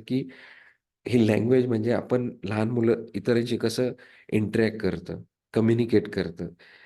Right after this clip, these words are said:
तर usually आपण पाहिलं की पहिले तीन महिने लहान मुलं usually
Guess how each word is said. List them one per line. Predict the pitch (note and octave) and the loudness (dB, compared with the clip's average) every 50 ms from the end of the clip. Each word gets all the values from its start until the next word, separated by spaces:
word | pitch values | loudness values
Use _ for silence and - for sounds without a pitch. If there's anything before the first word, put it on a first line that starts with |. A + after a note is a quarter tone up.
| - _ _ _ _ - | -20 _ _ _ _ 2
तर | B2+ B2+ B2+ B2+ - - - - - _ _ _ _ _ _ _ _ - | 2 2 2 0 -4 -8 -14 -16 -20 _ _ _ _ _ _ _ _ 0
usually | A2+ A#2+ A#2 A2+ A#2 B2 C3 A#2 A#2 A2+ - - - - - _ _ _ _ _ _ - | 2 2 4 4 4 4 4 4 2 0 -4 -8 -12 -16 -18 _ _ _ _ _ _ -12
आपण | - - - A#2 A2+ A2 | -8 -4 -4 -4 -2 -2
पाहिलं | A2+ A2 G#2+ G#2 G#2+ F#2+ G#2+ | 0 0 2 2 0 -2 -4
की | - G2 | -6 -6
पहिले | - - G#2+ G#2+ G#2+ A2 | -4 -2 0 2 0 0
तीन | A2 A2 A2+ A2+ A#2+ | -2 -2 -2 -2 -2
महिने | A#2+ A#2 A2+ A2 G2+ G2 F2+ - - - - | -2 -2 -2 -2 -2 -2 -4 -6 -8 -12 -12
लहान | F#2+ F#2+ G2+ G#2 G#2 | -10 -6 -4 -2 -2
मुलं | G#2+ A2 A2 G#2+ G#2+ | 0 2 2 2 2
usually | G2+ F#2+ G2+ G#2+ G#2 G2+ G#2 G#2 G#2+ G2+ F#2 | 2 2 0 0 0 0 0 0 0 0 -2